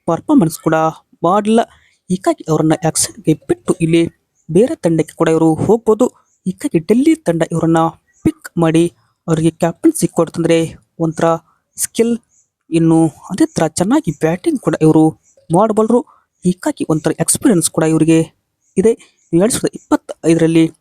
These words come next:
ಈ ಒಂದು ವರ್ಷ ಅವರಿಗೆ ವೆಂಕಟೇಶ್ ಅಯ್ಯರ್ ಅವರಿಗೆ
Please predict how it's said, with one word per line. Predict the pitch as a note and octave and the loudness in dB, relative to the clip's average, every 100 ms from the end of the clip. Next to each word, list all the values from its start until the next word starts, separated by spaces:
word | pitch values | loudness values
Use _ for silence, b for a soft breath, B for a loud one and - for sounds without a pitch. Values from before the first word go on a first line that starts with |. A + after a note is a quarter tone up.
| _ - A#3 | _ -10 -2
ಈ | D4+ | 0
ಒಂದು | G#3+ D#3+ D#3 D#3 _ A#3 | 0 0 2 0 _ -2
ವರ್ಷ | - - - | -2 -2 -2
ಅವರಿಗೆ | D#3 D#3 D#3+ E3 B B B D#3 | 0 2 0 0 B B B -2
ವೆಂಕಟೇಶ್ | E3 F3+ D4+ - - | -2 0 -2 -2 0
ಅಯ್ಯರ್ | D#3+ | 0
ಅವರಿಗೆ | - D#3 D3+ D#3+ D#3 | 2 0 2 2 0